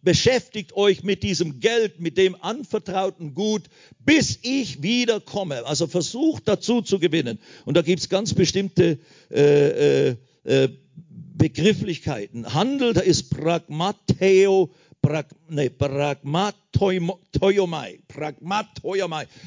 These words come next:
Beschäftigt euch praktisch und betreibt Handel mit diesem Geld, um, um dazu sich beschäftigen, handeln, Geschäfte treiben, um dazu zu gewinnen.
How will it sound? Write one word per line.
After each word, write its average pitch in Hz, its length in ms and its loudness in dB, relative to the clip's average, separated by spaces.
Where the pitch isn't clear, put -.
Beschäftigt 208 800 2
euch 190 320 0
praktisch 170 920 -4
und 175 440 2
betreibt 180 800 0
Handel 220 400 0
mit 220 320 -2
diesem 190 340 -4
Geld, 202 300 4
um, 214 360 -6
um 226 260 -6
dazu 214 560 -2
sich 185 260 -4
beschäftigen, 202 800 0
handeln, 220 380 -4
Geschäfte 190 520 0
treiben, 170 380 -2
um 262 320 -4
dazu 226 580 -6
zu 202 240 -8
gewinnen. 175 680 0